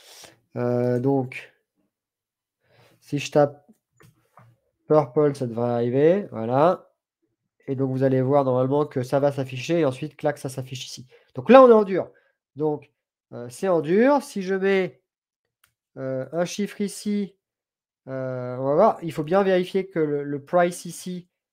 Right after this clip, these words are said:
est bien sur le unit price. Et donc là, par exemple, si vous faites la modif sur votre, sur une base qui est mauvaise, il faut modifier évidemment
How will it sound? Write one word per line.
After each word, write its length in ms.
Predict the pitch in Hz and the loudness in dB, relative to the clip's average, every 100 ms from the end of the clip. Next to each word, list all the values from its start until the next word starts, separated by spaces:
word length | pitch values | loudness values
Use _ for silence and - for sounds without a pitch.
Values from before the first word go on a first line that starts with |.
| _ _ _ | _ _ _
est 100 | 139 | -10
bien 280 | 135 170 170 | -2 0 0
sur 220 | - 147 | -4 -6
le 120 | 139 | -4
unit 280 | 139 165 160 | -6 -8 -10
price. 400 | - 165 160 160 | -4 0 0 -4
Et 40 | |
donc 160 | 127 131 | -12 -6
là, 100 | 165 | -6
par 120 | 156 | -4
exemple, 300 | 135 143 - _ _ _ _ _ _ _ _ _ _ _ _ _ _ | -6 -8 -14 _ _ _ _ _ _ _ _ _ _ _ _ _ _
si 160 | - 165 | -10 -8
vous 120 | 165 | -2
faites 200 | 190 185 | 0 2
la 80 | 170 | 2
modif 240 | 170 175 | 0 -2
sur 120 | 175 | -2
votre, 360 | 143 147 - 151 | -2 -2 -6 -12
sur 200 | - 151 | -4 -4
une 160 | 147 143 | -4 2
base 220 | 156 156 | 0 0
qui 160 | - | -6
est 60 | 139 | -4
mauvaise, 360 | 143 151 156 131 | 0 2 0 0
il 100 | 127 | -8
faut 360 | 147 139 131 _ _ _ | -6 -6 -6 _ _ _
modifier 500 | 135 143 151 139 170 | -8 -6 -8 -6 -4
évidemment 600 | 147 135 131 139 143 - | -2 -2 -2 -2 -6 -8